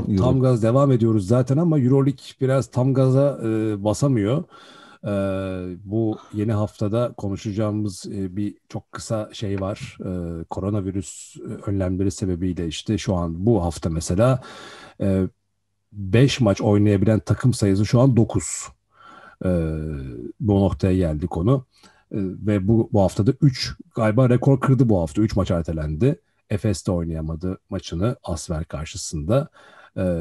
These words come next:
Speaker 1: ve dolayısıyla bu hafta dokuz değil, altı maç tamamlanabildi. Ve Bayern Münih,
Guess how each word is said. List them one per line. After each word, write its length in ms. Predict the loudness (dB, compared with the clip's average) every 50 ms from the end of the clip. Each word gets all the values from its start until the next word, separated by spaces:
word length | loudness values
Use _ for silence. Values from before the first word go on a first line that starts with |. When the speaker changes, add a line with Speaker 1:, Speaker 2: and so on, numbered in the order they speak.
| -6 -8 -10 -10 -8 -4 0
Speaker 1:
ve 240 | 0 0 0 0 -4 -8 -6 -2
dolayısıyla 760 | 0 2 2 2 0 -2 -4 -6 -4 -2 -2 -2 -2 -4 -6 -12 _ _ _ -14
bu 340 | -8 -4 0 0 2 2 0
hafta 360 | -2 -4 -4 -4 -4 -2 0
dokuz 380 | -2 -2 -2 -2 -2 -2 -2 0
değil, 220 | 0 0 0 -2 -4 _ -2
altı 380 | 0 0 0 0 0 -2 0 0
maç 420 | 0 0 -4 -6 -8 -12 -12 -8 -4
tamamlanabildi. 920 | -2 -2 -2 -2 -2 -4 -6 -6 -6 -6 -8 -8 -4 0 0 0 0 0 -6 _ _ _ -20 -20 -20 -20 -20 _ _ -8
Ve 340 | -4 0 0 0 0 -2 -4
Bayern 460 | -4 0 2 2 4 4 2 2 0 0
Münih, 420 | 0 0 0 2 2 0 -2 -2